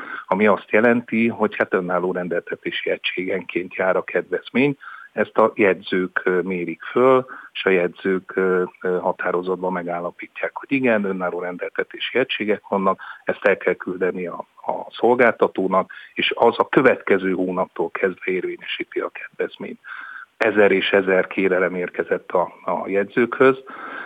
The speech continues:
ö, de időközben megjelent egy, ö, egy írás a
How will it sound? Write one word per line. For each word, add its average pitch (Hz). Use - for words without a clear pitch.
ö, 104
de 107
időközben 104
megjelent 92
egy, 92
ö, 95
egy 95
írás 95
a 90